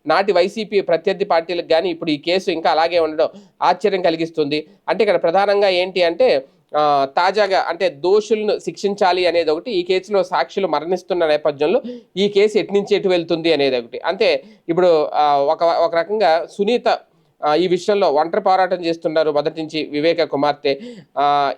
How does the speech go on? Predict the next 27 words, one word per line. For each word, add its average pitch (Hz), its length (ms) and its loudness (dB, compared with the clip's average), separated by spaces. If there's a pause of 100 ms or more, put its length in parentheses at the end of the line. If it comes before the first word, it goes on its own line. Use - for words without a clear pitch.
(140)
ఇప్పుడు 214 220 0
ఆమె 190 260 2
ఏకంగా 175 560 2 (340)
గవర్నర్ 220 360 2
వద్దకు 175 280 0
వెళ్ళారు. 127 280 -2 (500)
గవర్నర్, 208 440 4
ఆ, 156 420 2
గవర్నర్ 190 380 2
అబ్దుల్ 170 380 0
నజీర్ 190 260 0
వద్దకు 185 300 -2
వెళ్ళి 185 180 2
ఈ 170 100 2
కేసు 175 300 -2
మీద 190 140 0
జోక్యం 185 540 0
చేసుకోవాలి 170 580 2
అని 151 120 0
కోరారట. 147 540 0 (380)
ఈ 196 100 0
కేసు 220 320 2
పూర్వాపరాలన్నీ 190 840 2
ఆమె 160 380 0
గవర్నర్కి 175 420 -2
స్వయంగా 170 360 0
వివరించారు. 151 640 0